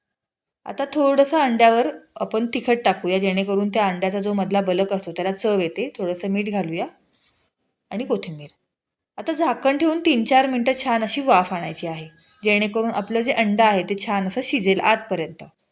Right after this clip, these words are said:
हे बघा, तीन चार मिनटं छान अशी वाफ आलेली आहे. तुम्ही बघू शकता मस्तपैकी आपलं अंडं शिजलेलं आहे. आता हे अंडं आहे ते आपण पलटी करून घ्यायचं आहे आणि पुन्हा एक दोन मिनटं खालची साईडसुद्धा शिजवून घेणार आहोत. हे बघा,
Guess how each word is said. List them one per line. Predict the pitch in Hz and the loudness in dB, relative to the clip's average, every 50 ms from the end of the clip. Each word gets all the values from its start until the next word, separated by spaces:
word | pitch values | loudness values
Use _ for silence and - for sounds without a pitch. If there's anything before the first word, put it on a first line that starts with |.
| _ _ _ _ _ _ _ _ _ _ _ _ - | _ _ _ _ _ _ _ _ _ _ _ _ -12
हे | 185 | -10
बघा, | 180 170 165 151 | -10 -8 -8 -10
तीन | 160 - 233 226 226 233 | -6 -2 -2 0 2 2
चार | 233 269 254 262 262 | 4 4 4 4 4
मिनटं | 247 233 214 202 240 | 2 -2 -2 -2 -4
छान | 233 - 240 214 208 208 | -4 -2 -2 -2 -2 -2
अशी | 208 - 247 233 | -4 -4 -4 -2
वाफ | 208 196 196 202 214 | 2 2 2 2 0
आलेली | 196 180 185 196 202 214 | -2 0 0 0 0 2
आहे. | 196 185 185 | 2 0 0
तुम्ही | 190 196 190 190 | 0 -2 -2 -2
बघू | 185 175 180 208 | -2 -2 -2 -2
शकता | - 240 226 - - 185 190 196 - - - - _ _ - | -4 -4 -8 -6 -6 -6 -6 -8 -10 -18 -20 -20 _ _ -12
मस्तपैकी | 202 214 208 208 - - 247 240 233 233 226 226 | -10 -10 -10 -10 -8 -4 -4 -2 -2 0 0 0
आपलं | 202 208 226 233 214 | 0 2 2 2 2
अंडं | 202 196 185 185 185 208 | 2 2 0 0 0 0
शिजलेलं | 208 - 240 214 170 185 185 196 202 220 | 0 0 -2 -2 -2 0 0 2 4 4
आहे. | 214 196 185 185 233 240 - _ _ _ _ _ _ _ _ _ - - | 2 2 0 -2 -4 -6 -10 _ _ _ _ _ _ _ _ _ -10 -8
आता | 208 202 233 | -4 -2 0
हे | 233 247 - | 0 0 0
अंडं | - 220 208 214 220 240 | 0 0 -2 0 4 4
आहे | 233 220 208 196 | 4 6 4 2
ते | 196 196 220 | 2 2 0
आपण | 202 202 226 233 233 | -2 0 -2 -4 0
पलटी | - 208 185 175 - 226 | 2 0 0 2 -2 -2
करून | 202 214 202 208 214 | -2 0 -2 0 0
घ्यायचं | 220 233 202 180 190 208 190 | 0 0 0 0 0 0 0
आहे | 185 185 190 196 | 0 2 0 0
आणि | - 202 202 220 | 0 0 -4 -4
पुन्हा | 208 214 233 214 220 247 240 | -4 -4 -4 -2 0 0 0
एक | 208 196 190 | 0 0 0
दोन | 196 208 208 202 | 0 -2 0 0
मिनटं | 196 185 196 226 240 240 | 0 -2 -2 -4 -4 -2
खालची | 269 208 175 175 214 208 | -2 -2 -2 -2 -6 -6
साईडसुद्धा | - 226 190 175 180 175 - 190 165 226 277 | -2 -2 0 0 -2 -4 -6 -6 -6 -6 -4
शिजवून | - 311 226 190 175 165 165 | -2 0 0 0 0 -2 -4
घेणार | 160 196 165 160 156 | -8 -8 -8 -8 -8
आहोत. | 160 160 156 160 - _ _ _ _ _ _ _ _ _ _ _ _ _ _ _ _ _ _ _ _ _ _ - | -10 -10 -12 -16 -20 _ _ _ _ _ _ _ _ _ _ _ _ _ _ _ _ _ _ _ _ _ _ -14
हे | 202 | -14
बघा, | 175 175 175 - | -14 -14 -14 -16